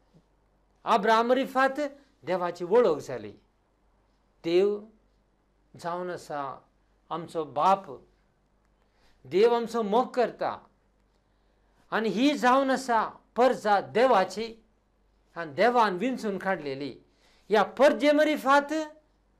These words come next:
हेर सोग राष्ट्रांक, सगळ्या संवसारांक निजा देवाची वळख जावन जाय म्हणून देवाची खुशी जावन आसली. त्या देखून देव अब्रामाक विंचता. ताचे उपरांत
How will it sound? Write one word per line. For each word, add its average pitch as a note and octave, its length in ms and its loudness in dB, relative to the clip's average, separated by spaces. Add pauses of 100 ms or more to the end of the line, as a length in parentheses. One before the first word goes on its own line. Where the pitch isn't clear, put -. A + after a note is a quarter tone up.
(540)
हेर G#3 180 0
सोग A3 400 2 (340)
राष्ट्रांक, G#3 720 -2
सगळ्या G#3 380 -2
संवसारांक G#3 760 -6 (880)
निजा A#3 400 2
देवाची G#3+ 500 0
वळख F3+ 360 2
जावन F3+ 320 -6
जाय F#3 200 -6
म्हणून G3 320 -8 (680)
देवाची D#3+ 580 -4
खुशी E3+ 260 -10
जावन C#3 300 -6
आसली. A2 520 -14 (1000)
त्या E3 100 -4
देखून F3 240 -4
देव F3 360 -2
अब्रामाक G3+ 500 2
विंचता. A3 500 -4 (500)
ताचे A#3+ 240 2
उपरांत B3+ 560 2